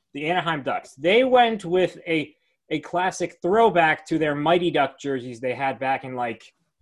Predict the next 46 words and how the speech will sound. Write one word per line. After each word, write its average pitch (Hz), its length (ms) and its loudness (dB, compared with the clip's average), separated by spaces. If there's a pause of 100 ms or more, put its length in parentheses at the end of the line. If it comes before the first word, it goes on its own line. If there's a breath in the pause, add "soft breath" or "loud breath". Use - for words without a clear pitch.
(180)
uh, 120 300 -4
here, 110 200 -12
I'm 110 120 -16
just 107 140 -20
gonna 113 140 -20
check. 107 340 -14
It 147 60 -6
was, 151 120 -2
like, 147 160 -4
ninety-five 147 680 -2
when 131 120 -8
they 120 100 -6
had 117 200 -6
it, 117 140 -8
the 131 80 -8
cartoon 151 640 -4 (120)
anamor-, 139 400 -2 (480)
anthropomorphic 135 840 -6 (140)
duck 117 280 -4
or 104 280 -10
whatever 107 340 -8
it's 101 120 -16
called, 98 280 -10 (560)
called, 101 380 -4
like, 104 240 -8 (260)
so 151 480 -4
I - 140 4
thought 311 200 4
it 311 60 0
was 269 160 -2
cool. 202 560 4
It's 170 160 -4
actually, 202 640 -2 (160)
you 160 100 -6
know, 156 380 -4 (200)
a 147 60 2
lot 180 220 4
of 196 60 -4
people 196 280 0
like 151 260 0
the, 143 280 2 (480 loud breath)
the 135 180 4
Wild 120 420 2
Wing 120 200 -4
design, 110 520 -6
so 113 440 -6